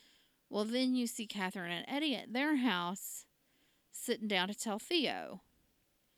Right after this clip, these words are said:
And as they start to tell Theo, they hear a noise, a lot of noise. And so they think somebody's breaking into the house or the garage or something.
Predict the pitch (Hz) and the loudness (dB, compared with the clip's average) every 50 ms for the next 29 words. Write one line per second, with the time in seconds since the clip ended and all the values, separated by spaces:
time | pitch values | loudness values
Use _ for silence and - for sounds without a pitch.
0 | - - - - _ _ _ - 240 220 214 208 233 240 262 254 240 277 269 254 | -20 -20 -20 -20 _ _ _ -6 -2 2 2 4 4 4 2 2 2 2 0 0
1 | 226 - - 233 226 226 233 - - - - 247 233 226 - - 240 254 254 240 | 0 0 2 2 2 2 0 -4 -10 -6 -2 -2 -2 -2 -2 -4 -4 -2 0 0
2 | 214 208 190 190 185 - - - - 214 214 208 - 202 190 180 180 208 262 262 | 2 2 2 0 -2 -4 -6 -6 -4 -4 -4 -4 -4 -4 -4 -2 -2 0 0 0
3 | 185 - - 95 73 71 - - - - - - _ - 208 185 202 226 226 220 | 0 -2 -4 -8 -10 -12 -14 -16 -14 -14 -16 -14 _ -8 -4 0 2 4 4 4
4 | 208 190 165 135 113 107 98 87 - 185 - - - - _ _ _ _ _ _ | 2 0 -4 -8 -10 -10 -12 -14 -12 -12 -12 -12 -12 -14 _ _ _ _ _ _
5 | _ _ _ _ _ _ _ _ _ _ _ - 220 202 202 190 - 202 190 190 | _ _ _ _ _ _ _ _ _ _ _ -8 -4 -4 -4 -4 -4 -2 0 0
6 | 196 196 - 220 214 - - - 214 208 202 190 190 190 190 185 190 196 - - | 0 0 0 -2 -2 -2 -2 -2 -2 0 2 2 4 4 2 0 -2 -6 -8 -14
7 | - _ _ _ _ - 190 185 190 190 185 185 185 175 180 180 180 190 175 170 | -20 _ _ _ _ -6 -4 -2 -2 -2 -2 0 0 0 0 0 2 2 2 0
8 | 180 185 - - 190 180 180 180 180 185 180 190 165 156 147 170 180 - 208 - | 0 -2 -2 -2 0 0 0 0 -2 -4 -4 -4 -4 -2 -2 -2 -2 -4 -6 -6
9 | 214 202 202 - 196 196 208 | -6 -6 -6 -4 -6 -6 -6